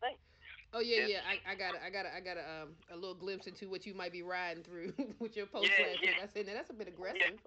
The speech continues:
Speaker 2: Okay. <laughs>
Speaker 1: Yeah. So, that's, you know, that's, that's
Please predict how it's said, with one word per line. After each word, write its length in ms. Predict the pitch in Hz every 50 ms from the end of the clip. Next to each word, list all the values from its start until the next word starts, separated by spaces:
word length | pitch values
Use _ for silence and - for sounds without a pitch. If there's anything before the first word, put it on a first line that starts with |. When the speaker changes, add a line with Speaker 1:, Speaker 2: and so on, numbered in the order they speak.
| - - -
Speaker 2:
Okay. 240 | - - 233 226 311 -
<laughs> 800 | - - - - 302 - - - 294 - - 233 - 381 - 349 - - 381 - - - - 370 370 - - - - - - - - - - - - - -
Speaker 1:
Yeah. 340 | - 151 165 - 170 151 - - - - 233 - - - - - - -
So, 100 | 196 175 151 - - _ - - - _ _ - - - - - - - - - - _ - -
that's, 240 | 156 147 156 147 - -
you 100 | 170 170
know, 120 | 160 147 143
that's, 200 | 156 - 170 - -
that's 240 | 151 160 165 156